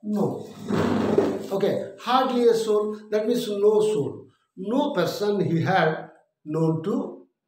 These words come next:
So, hardly a soul. And again he said, "My sister was staying here at the rectory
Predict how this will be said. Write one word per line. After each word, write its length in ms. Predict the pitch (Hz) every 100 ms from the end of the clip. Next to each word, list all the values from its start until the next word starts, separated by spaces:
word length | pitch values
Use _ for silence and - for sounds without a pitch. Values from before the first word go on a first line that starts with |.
| _ _ _ _ _ _
So, 600 | - 240 135 104 - - - _ _ _ _ _ _ _ _ _ _ -
hardly 420 | 262 269 190 190
a 60 | 214
soul. 580 | 220 233 226 233 - - _ _ _ _ _ _ _ -
And 160 | 226
again 220 | 220 247 240
he 80 |
said, 560 | - 254 269 233 - - - -
"My 160 | 220 214
sister 460 | 220 233 - 302 302 277
was 260 | 269 254 -
staying 320 | 226 214 214
here 520 | 175 185 196 214 - - - - _ _ _ _ _ _ _ _ _ _ _ _ _ _ _ _
at 180 | 202 208
the 120 | 214
rectory 680 | 196 185 196 202 214 254 -